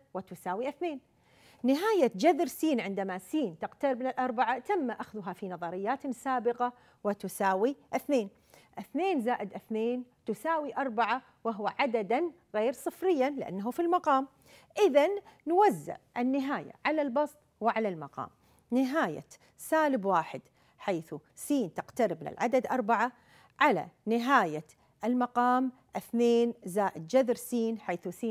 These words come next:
تقترب من الأربعة. نهاية السالب واحد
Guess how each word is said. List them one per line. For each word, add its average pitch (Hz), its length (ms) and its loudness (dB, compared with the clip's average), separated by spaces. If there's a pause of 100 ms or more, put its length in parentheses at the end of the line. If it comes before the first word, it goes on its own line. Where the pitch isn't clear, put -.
(100)
تقترب 202 500 -4
من 214 40 -2
الأربعة. 156 500 -10 (480)
نهاية 302 520 0 (120)
السالب 277 500 0
واحد 254 400 0